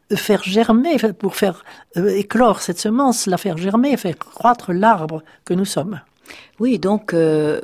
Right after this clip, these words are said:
Speaker 2: manger de l'arbre de la connaissance, euh, non seulement n'est pas un péché, mais c'est ce à quoi nous sommes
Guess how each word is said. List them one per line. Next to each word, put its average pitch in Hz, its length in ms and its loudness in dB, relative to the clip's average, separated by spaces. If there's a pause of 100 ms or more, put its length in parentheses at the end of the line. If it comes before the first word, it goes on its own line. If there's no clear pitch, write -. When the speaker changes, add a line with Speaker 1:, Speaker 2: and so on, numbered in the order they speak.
Speaker 2:
manger 180 800 0
de 151 140 -2
l'arbre 143 720 -2
de 131 100 -4
la 135 140 -6
connaissance, 226 840 -4 (580)
euh, 143 300 -6
non 147 280 -2
seulement 147 320 0
n'est 131 120 0
pas 131 240 -4
un 131 60 -6
péché, 196 720 -2 (100)
mais 151 140 -4
c'est - 400 -2 (320)
ce - 340 -4
à 147 80 -2
quoi 202 300 -2
nous 156 140 -2
sommes 190 400 -4